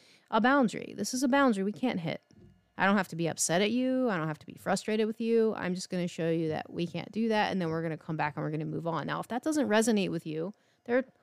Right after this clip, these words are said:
lots of different positive parenting techniques.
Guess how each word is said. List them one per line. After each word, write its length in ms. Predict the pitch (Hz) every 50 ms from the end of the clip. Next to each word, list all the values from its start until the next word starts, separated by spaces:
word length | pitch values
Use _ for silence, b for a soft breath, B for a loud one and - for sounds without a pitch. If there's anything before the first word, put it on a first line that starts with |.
| _ -
lots 260 | - 214 220 214 -
of 80 | 254
different 380 | 226 233 - - 220 208 190 - b b b b b b b b b _
positive 460 | - - 196 202 202 226 220 214 208
parenting 480 | - - 190 180 175 180 180 - 208 202
techniques. 480 | - 208 214 - 277 294 - - -